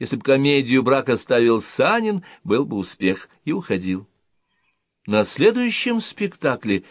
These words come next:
Опять нет ни сборов, ни успеха. Юшкевич снова приходит к Борисову и говорит: "Знаешь, Боря, если б декорации писал Коровин, был бы успех". После следующего спектакля все повторяется.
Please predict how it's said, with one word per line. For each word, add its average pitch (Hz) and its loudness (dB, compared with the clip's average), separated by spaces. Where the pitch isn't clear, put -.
Опять 95 -4
нет 90 -6
ни 90 0
сборов, 113 0
ни 92 -4
успеха. 104 -2
Юшкевич 98 -2
снова 95 0
приходит 90 -4
к 82 -10
Борисову 90 0
и 87 0
говорит: 90 -2
"Знаешь, 110 -2
Боря, 107 2
если 101 -10
б 92 -6
декорации 104 -2
писал 110 0
Коровин, 110 2
был 104 2
бы 104 -6
успех". 98 -6
После 185 -2
следующего 143 0
спектакля 110 -4
все 220 0
повторяется. 90 -4